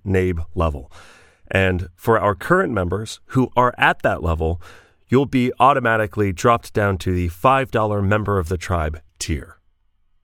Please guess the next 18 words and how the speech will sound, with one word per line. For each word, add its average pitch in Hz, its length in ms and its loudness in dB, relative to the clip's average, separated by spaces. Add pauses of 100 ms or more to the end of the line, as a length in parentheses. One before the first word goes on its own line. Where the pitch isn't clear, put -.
(140)
Now, 82 240 -2 (840)
we 123 240 0
do 175 340 0
not 156 360 2
mean 95 440 -2 (300)
<laughs> - 280 -10
to 127 140 4
say 87 400 -2 (320)
that 104 240 2
that 101 280 2 (120)
five 107 320 2
dollar 98 280 2
difference 101 640 -2 (100)
is 90 260 0
unappreciated. 117 840 0 (440)
And 101 260 2
of 90 100 -2
course, - 460 -2